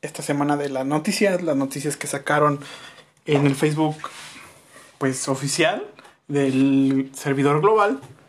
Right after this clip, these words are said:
Y también voy a hablar un poco de noticias de la China, bueno, de lo que está sucediendo en la China y en la de Singapur, que ellos van más adelantados que nosotros. No tanto, porque ya, este,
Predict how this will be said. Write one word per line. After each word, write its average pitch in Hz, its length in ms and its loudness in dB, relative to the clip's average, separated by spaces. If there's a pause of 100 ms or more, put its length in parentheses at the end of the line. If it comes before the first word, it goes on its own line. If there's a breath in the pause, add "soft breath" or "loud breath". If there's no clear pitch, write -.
(800 loud breath)
Y 170 260 0
también 156 360 0
voy 160 120 6
a 156 40 4
hablar 151 260 2
un 156 120 -4
poco 151 400 4
de 151 260 6
noticias 147 580 0
de 143 140 4
la 135 520 2 (500)
China, 160 480 2 (460 loud breath)
bueno, 151 280 4 (440 loud breath)
de 139 180 -2
lo 117 120 -4
que - 60 -10
está - 160 -2
sucediendo 135 520 2
en 131 120 -2
la 123 120 -4
China 143 280 2
y 131 80 0
en 131 80 -4
la 123 80 -8
de - 60 -8
Singapur, 147 560 2 (960 loud breath)
que 139 160 2
ellos 139 200 4
van 139 220 4
más 143 240 2
adelantados 135 440 2
que - 120 -6
nosotros. 190 580 2 (440 soft breath)
No 135 200 2
tanto, 170 400 2
porque 139 340 0
ya, 135 320 4
este, - 460 -8